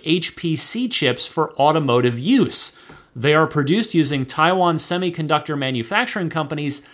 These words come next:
seven nanometer process and are the first to use T S M C's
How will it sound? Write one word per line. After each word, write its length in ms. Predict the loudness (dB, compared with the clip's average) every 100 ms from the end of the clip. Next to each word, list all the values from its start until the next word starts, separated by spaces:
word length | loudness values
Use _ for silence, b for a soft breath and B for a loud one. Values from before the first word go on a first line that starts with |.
| B
seven 580 | -4 -2 0 0 0 0
nanometer 540 | 0 0 0 0 -2
process 560 | 0 2 2 2 0 -2 -6 B
and 100 | B
are 100 | -2
the 80 | -2
first 380 | 0 2 2 0
to 60 | -2
use 340 | 0 0 0
T 200 | -2 0
S 200 | 0 0
M 120 | -2
C's 400 | -2 -2 -2 -2